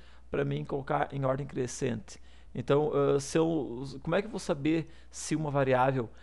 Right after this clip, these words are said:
é maior que outra ou é menor que outra, enfim?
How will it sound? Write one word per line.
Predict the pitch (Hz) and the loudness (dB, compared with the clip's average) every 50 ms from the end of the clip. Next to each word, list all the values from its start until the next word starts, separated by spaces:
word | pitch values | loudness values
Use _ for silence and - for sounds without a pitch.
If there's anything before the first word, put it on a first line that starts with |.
| - - - - | -20 -16 -6 -2
é | 123 | 0
maior | 123 127 127 127 123 117 117 120 127 135 135 | 2 4 4 4 6 6 6 6 6 6 4
que | 135 - - 120 | 2 -2 -2 0
outra | 110 113 117 131 143 139 131 - - 113 | 2 2 2 2 2 0 -4 -6 -6 -4
ou | 107 | -4
é | 110 | -2
menor | 117 123 117 107 101 101 117 123 131 131 | -2 -2 -2 -2 0 2 2 0 0 -2
que | - - | -2 0
outra, | 107 104 110 120 123 - - - - | 0 0 0 0 -4 -6 -10 -12 -8
enfim? | 120 131 131 - - 131 127 123 120 | -6 -6 -6 -6 -6 -6 -4 -4 -6